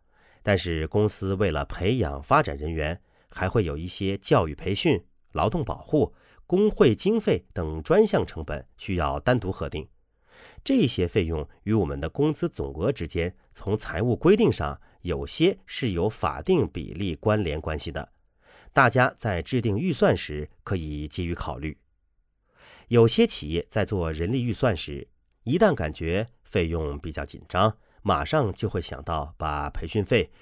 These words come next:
员工活动费给砍掉。这样做，表面上看，显性成本是节约了，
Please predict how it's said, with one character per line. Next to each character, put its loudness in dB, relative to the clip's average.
员 -6
工 0
活 -2
动 6
费 -2
给 -6
砍 -10
掉。 -6
这 4
样 2
做， -8
表 -2
面 6
上 -2
看， -8
显 0
性 6
成 -4
本 -6
是 -8
节 -8
约 -4
了， -4